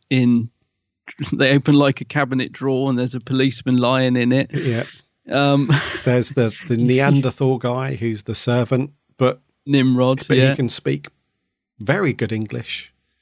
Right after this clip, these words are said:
Speaker 1: Who's
Speaker 2: So
Speaker 1: that? You've got a reverend that turns into a, a monkey.
Speaker 2: The re-, yeah, so the reverend character, <laughs> Reverend, uh, Ernest Matthews, he's there because he, he represents, like, the British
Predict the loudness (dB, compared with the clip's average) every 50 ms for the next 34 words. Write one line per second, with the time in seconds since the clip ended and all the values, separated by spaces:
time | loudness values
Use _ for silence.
0 | _ _ _ _ _ _ _ _ _ _ _ 0 2 2 2 2 0 0 2 2
1 | 2 2 0 -2 -2 0 2 2 0 2 2 0 0 0 -2 -4 -2 0 2 2
2 | 4 4 4 2 2 0 0 -2 -2 -2 -2 -8 _ _ _ -2 0 0 2 4
3 | 4 4 2 2 2 0 0 0 -2 -8 _ _ _ _ -20 -20 -20 _ _ -6
4 | -4 -4 -4 -2 0 0 0 0 2 0 0 0 0 0 0 0 0 0 -2 -2
5 | -4 -4 -4 -4 -4 -4 -4 -4 -6 -6 -6 -6 -8 -10 -12 _ _ _ _ _
6 | _ 2 2 2 2 0 -2 0 0 0 0 -2 -4 -6 -8 _ _ _ _ _
7 | -8 -4 -2 -2 -2 -4 -6 _ _ _ _ -2 0 0 2 0 0 -2 -2 -4
8 | -4 -4 -6 -10 -10 -10 -8 -8 -6 -6 -6 -8 -10 -4 -2 -2 0 0 -2 -4
9 | -6 -10 -12 _ _ -20 -20 -20 _ _ _ _ -6 -6 -4 -2 -4 -4 -4 -4
10 | -4 -4 -4 -4 -4 -6 -10 _ _ _ _ _ _ -6 -4 -2 0 0 0 -2
11 | 0 -2 -4 -2 0 -2 -2 -2 -6 -8 -8 -8 -8 -8 -10 -8 -8 -8 -8 -6
12 | -4 -4 -4 -4 -4 -8 -8 -8 -10 -10 -12